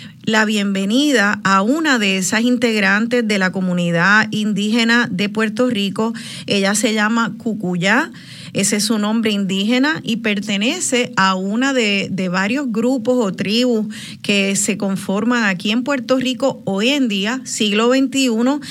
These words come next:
La tribu de ella se llama Yuqué de Boriqué. Eh, y Cucuyá se une a nosotros hoy,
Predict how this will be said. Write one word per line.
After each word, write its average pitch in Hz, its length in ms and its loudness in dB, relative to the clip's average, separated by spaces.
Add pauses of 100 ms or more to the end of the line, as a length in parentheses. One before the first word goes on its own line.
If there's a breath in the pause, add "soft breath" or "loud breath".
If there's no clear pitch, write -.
(240 loud breath)
La 190 340 2
tribu 226 360 0
de 285 160 2
ella 240 180 2
se 208 180 -2
llama 202 320 2
Yuqué 208 500 2
de 233 140 4
Boriqué. 185 600 -2 (480 loud breath)
Eh, 202 360 2
y 254 600 -2
Cucuyá 226 680 2
se 294 180 0
une 277 220 0
a 285 40 -2
nosotros 285 460 -2
hoy, 294 180 0